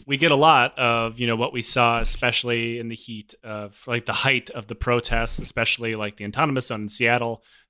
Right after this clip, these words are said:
things like that. Uh, you have a, a complete divorcing of reality of American history because they don't want you to know that that's how, I say they, like, the, you know, the monolithical they,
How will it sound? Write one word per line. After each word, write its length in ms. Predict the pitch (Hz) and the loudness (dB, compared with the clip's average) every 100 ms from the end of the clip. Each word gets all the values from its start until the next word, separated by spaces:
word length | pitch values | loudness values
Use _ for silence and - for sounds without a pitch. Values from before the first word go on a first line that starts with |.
| _ | _
things 180 | 120 113 | -8 -4
like 220 | 110 - | -4 -4
that. 280 | 110 107 - | -4 -6 -2
Uh, 300 | 120 107 110 - _ _ _ _ _ _ | 2 2 0 -8 _ _ _ _ _ _
you 120 | 135 | 0
have 200 | 143 190 | 4 6
a, 60 | 160 | 4
a 160 | 139 139 | 4 4
complete 460 | 147 - 165 160 | 2 4 2 2
divorcing 600 | 131 104 120 120 123 120 | -2 4 4 6 4 4
of 100 | 107 | 2
reality 440 | 104 104 110 110 113 | 2 4 4 4 0
of 100 | 107 | 0
American 400 | 104 104 - 104 | 0 0 -2 -4
history 500 | 107 - 120 117 117 _ _ | -4 -2 -2 -2 -4 _ _
because 640 | 120 - 117 110 98 - - _ _ _ _ _ _ _ _ _ _ _ - | -6 2 2 2 -2 -12 -16 _ _ _ _ _ _ _ _ _ _ _ -6
they 160 | 131 | 0
don't 280 | 127 143 143 | 4 4 4
want 320 | 117 120 - | 2 2 2
you 80 | 123 | 2
to 80 | 123 | 4
know 220 | 123 127 | 6 4
that 160 | 120 120 | 4 2
that's 220 | 127 - | 0 2
how, 400 | 135 127 131 143 _ _ _ _ _ _ _ _ _ | 2 2 0 -4 _ _ _ _ _ _ _ _ _
I 100 | 131 | -2
say 240 | 131 143 117 | 2 4 4
they, 440 | 104 117 113 107 | 4 4 4 2
like, 240 | 107 110 - | 2 0 0
the, 220 | 117 - | -4 -4
you 140 | 131 107 | -4 -4
know, 120 | 101 | 0
the 100 | 107 | 2
monolithical 800 | 113 117 113 117 - 107 110 104 | 6 6 6 4 2 0 2 2
they, 460 | 107 104 104 98 | 4 4 4 2